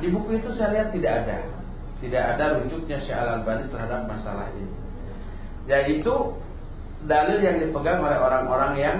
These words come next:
sedekap setelah ruku. Dan sampai sekarang, saya pribadi, Bu, masih begitu. Sami Allah liman hamidah kesini, walaupun du-, doa ustaz-ustaz lain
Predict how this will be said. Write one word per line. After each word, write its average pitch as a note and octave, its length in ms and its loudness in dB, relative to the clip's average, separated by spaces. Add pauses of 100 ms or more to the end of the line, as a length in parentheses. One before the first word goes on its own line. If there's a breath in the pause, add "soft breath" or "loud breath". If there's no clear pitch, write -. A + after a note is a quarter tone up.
(320)
sedekap D#3+ 720 2
setelah A#2 640 0 (160)
ruku. B2+ 480 -4 (200)
Dan B2+ 280 2
sampai G3 360 2
sekarang, C3+ 600 0 (840)
saya G3 360 6
pribadi, G3+ 600 6
Bu, - 200 2
masih F#3 320 2
begitu. G3 400 0 (160)
Sami D3+ 240 4
Allah F#3 320 4
liman D3 240 2
hamidah C#3+ 440 0
kesini, G#3 360 0
walaupun F#3+ 600 2 (240)
du-, D#3 480 0
doa D3+ 440 2
ustaz-ustaz C#3+ 800 0
lain - 460 4